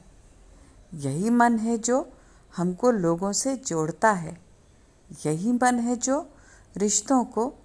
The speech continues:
तोड़ता है, यही मन है जिसमें अच्छे भाव आते हैं, यही मन है जिसमें विचार कलुषित होते हैं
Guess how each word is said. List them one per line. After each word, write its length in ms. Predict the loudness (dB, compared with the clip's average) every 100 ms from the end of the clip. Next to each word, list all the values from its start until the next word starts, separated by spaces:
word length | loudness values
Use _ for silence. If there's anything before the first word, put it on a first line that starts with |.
| -20 -16 -2
तोड़ता 420 | 2 2 2 0
है, 280 | 0 -4 -14 -20 _ -20 -20 -20 -20 -10
यही 340 | 0 2 4
मन 280 | 4 4 4
है 320 | 0 -4 -6 -14 -8
जिसमें 460 | -4 -2 -4 -6
अच्छे 360 | -12 -6 -6 -6
भाव 380 | -8 -8 0 2
आते 300 | 2 -2 -6
हैं, 220 | -6 -10 -16 -20 -20 -20 -18 -2
यही 300 | 2 4 4
मन 280 | 4 2 0
है 220 | -2 -4
जिसमें 580 | -6 -6 -2 -2 -2 -8 -20 _ -20 -20 -20 -20 _ -20 _ _ -10
विचार 440 | -6 0 0 0
कलुषित 760 | -4 -4 -4 -4 -2 0 -2 -4
होते 280 | -6 -6 -8
हैं 260 | -8 -12